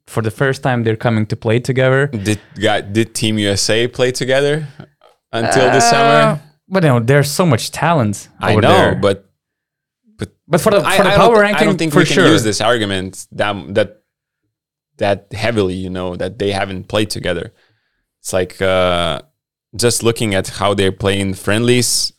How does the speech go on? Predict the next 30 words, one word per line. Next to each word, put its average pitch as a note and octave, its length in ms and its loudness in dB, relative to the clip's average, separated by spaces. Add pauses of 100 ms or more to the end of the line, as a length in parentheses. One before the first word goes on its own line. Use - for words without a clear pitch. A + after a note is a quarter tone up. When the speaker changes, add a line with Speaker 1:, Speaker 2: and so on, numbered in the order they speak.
Speaker 2:
you A2 100 -8
know, G2 280 -2 (400)
yeah, A#2+ 300 2
Jamal G#2 340 -2
Murray G2+ 260 -2
is F#2 100 -6
missing, G2 380 -6
but F#2+ 120 -4 (200)
they A#2+ 180 2
have F#2+ 340 -4
Shai G#2 220 -2
Gilgeous-Alexander, F#2+ 880 -2
and F#2 160 -12
he's F#2 260 -8
so F#2 200 -4
fun F2+ 240 -12
to - 80 -16
watch. - 320 -6
He's G2 340 -6 (1300)
could B2 300 -4
be C3 180 0
one B2 220 0
of A2 120 -6
the A2+ 80 0
best A#2 640 -2
player C3+ 400 0
maybe C3+ 340 -2
in B2 100 -4
the A#2+ 80 -2
competition. C3 840 -6